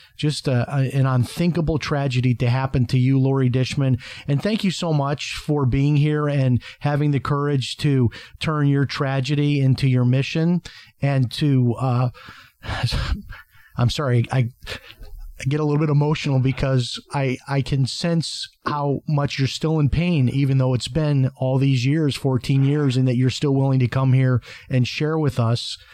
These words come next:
Uh, it really does touch me. It touches me personally.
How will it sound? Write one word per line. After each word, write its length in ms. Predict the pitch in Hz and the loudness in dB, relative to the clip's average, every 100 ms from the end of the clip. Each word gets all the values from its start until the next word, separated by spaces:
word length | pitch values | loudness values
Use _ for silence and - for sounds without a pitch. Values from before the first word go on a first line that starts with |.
| - _ - | -20 _ -6
Uh, 320 | 123 123 110 - | -2 0 -2 -2
it 80 | 139 | 0
really 280 | 131 139 131 | 2 4 2
does 280 | 135 131 - | 2 0 0
touch 300 | 143 - - | -2 0 0
me. 360 | 151 123 104 - | 2 2 2 -2
It 80 | - | -2
touches 320 | 131 - 127 | -2 0 2
me 120 | 117 | 2
personally. 600 | 110 127 - 110 92 92 | 2 0 0 0 0 -2